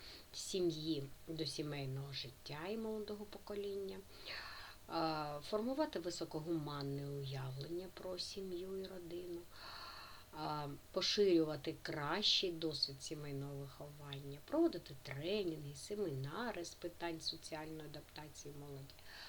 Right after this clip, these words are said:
пропагувати і утверджувати здоровий спосіб життя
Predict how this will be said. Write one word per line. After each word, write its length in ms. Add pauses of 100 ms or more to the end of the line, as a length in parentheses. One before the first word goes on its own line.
(120)
пропагувати 920 (500)
і 100
утверджувати 840
здоровий 380
спосіб 460
життя 480